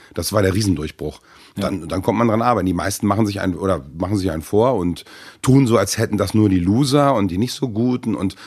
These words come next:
Speaker 1: leben in der kompletten Disney-Welt. Und das ist eine, das ist ein Riesenproblem, weil sie, weil sie sich selbst nicht eingestehen können, ich kenn das auch, Stress zu haben. Ähm, sozusagen, äh, spalten sie es ab und das ist ganz blöd.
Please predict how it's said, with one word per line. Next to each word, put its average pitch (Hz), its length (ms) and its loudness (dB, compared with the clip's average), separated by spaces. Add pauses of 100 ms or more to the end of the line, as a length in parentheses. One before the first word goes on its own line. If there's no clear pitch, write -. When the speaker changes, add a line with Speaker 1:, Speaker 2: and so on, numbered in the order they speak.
(160)
Speaker 1:
leben 117 220 4
in 110 60 4
der 101 100 2
kompletten 104 480 0
Disney-Welt. 82 640 -2
Und 85 680 -10
das 135 140 0
ist 185 140 0
eine, 135 80 4
das 147 260 0
ist 143 80 -2
ein 113 60 -4
Riesenproblem, 110 720 -2 (420)
weil 120 140 0
sie, 107 260 0
weil 113 140 2
sie 107 80 -2
sich 104 140 0
selbst 143 280 2
nicht 123 140 0
eingestehen 123 640 2
können, 117 340 2
ich - 240 -8
kenn 101 220 0
das 90 160 -2
auch, - 240 -4
Stress - 320 -6
zu 135 180 0
haben. 147 380 0 (560)
Ähm, 110 360 4
sozusagen, 101 840 0
äh, 92 200 -6
spalten 117 460 2
sie 98 60 2
es 82 120 -2
ab - 300 -4 (440)
und 85 220 -6
das - 160 -6
ist - 140 -6
ganz - 240 -8
blöd. - 420 -14